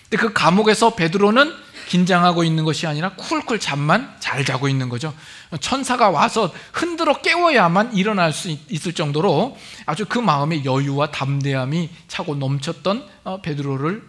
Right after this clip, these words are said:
우리는, 어, 보는 겁니다. 어, 예수님께서도 예언을 하시죠.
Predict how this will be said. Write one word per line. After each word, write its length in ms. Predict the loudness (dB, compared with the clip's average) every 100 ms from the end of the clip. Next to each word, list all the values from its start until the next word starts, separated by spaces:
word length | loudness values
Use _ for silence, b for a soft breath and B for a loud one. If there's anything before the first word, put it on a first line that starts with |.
| -16
우리는, 440 | -8 -4 -4 -6
어, 160 | -10 -12
보는 280 | -8 -6 -6
겁니다. 380 | -8 -12 -14 -16 _ _ _ _ _ _ _ _ _ _ _ B B B B B B B B B B B B B B B B _ _ 0
어, 420 | 4 4 2 -8 -20 _ -20 -20 -10 2
예수님께서도 1120 | 2 4 0 2 2 6 6 6 4 -8 -20 _ _ 2
예언을 400 | 4 6 4 4
하시죠. 640 | 2 2 2 2 2